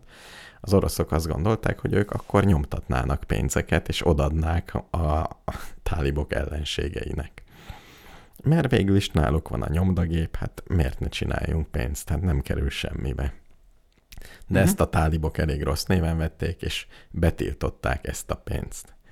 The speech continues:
Speaker 1: Tehát betiltották, hogy mostantól nem érvényes ez a egy billió kint lévő papírfecni.
Speaker 2: Hát de mondjuk érted?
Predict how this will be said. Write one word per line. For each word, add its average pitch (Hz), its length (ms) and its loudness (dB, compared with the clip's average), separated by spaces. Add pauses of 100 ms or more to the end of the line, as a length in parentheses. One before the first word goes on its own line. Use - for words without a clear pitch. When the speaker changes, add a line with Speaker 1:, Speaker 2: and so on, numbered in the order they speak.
(160)
Speaker 1:
Tehát 76 260 -2
betiltották, - 680 -2
hogy - 100 -6
mostantól 82 640 0
nem 65 280 -2
érvényes - 760 -6 (180)
ez - 200 -8
a 71 240 -4
egy 85 320 -6
billió 76 600 0 (260)
kint 73 320 -2
lévő 65 540 -2 (240)
papírfecni. - 920 -8 (120)
Speaker 2:
Hát 113 180 -6
de 117 80 -2
mondjuk 120 320 -2
érted? 113 580 -8